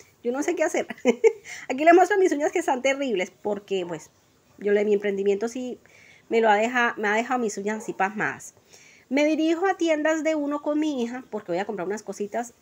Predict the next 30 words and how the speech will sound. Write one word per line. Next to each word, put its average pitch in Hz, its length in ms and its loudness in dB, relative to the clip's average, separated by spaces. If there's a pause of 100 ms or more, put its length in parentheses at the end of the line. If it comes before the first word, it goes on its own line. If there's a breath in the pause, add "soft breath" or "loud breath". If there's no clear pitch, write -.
(140)
estrictamente 262 840 -4
necesarias. 240 640 -4
No 240 100 -6
voy 202 100 -2
a 208 60 -6
comprar 175 300 -8
nada 196 200 -2
que 202 100 -10
salga 165 260 -6
de 196 60 -2
mi 180 80 -4
presupuesto 302 760 -4 (680 loud breath)
porque 277 220 2
ahorita 254 200 0
sí 285 140 -8
tengo 294 260 -2
mi 294 100 -4
presupuesto 233 500 -8
súper 247 240 -6
limitado, 196 460 -2
chicas. 208 300 -10
Yo 226 340 0
echo 233 220 -4
muchísimo 254 540 -4
lápiz 208 380 -2
a 214 40 -8
la 190 120 -6
hora 175 140 -2
de 202 100 -4
comprar 226 480 -2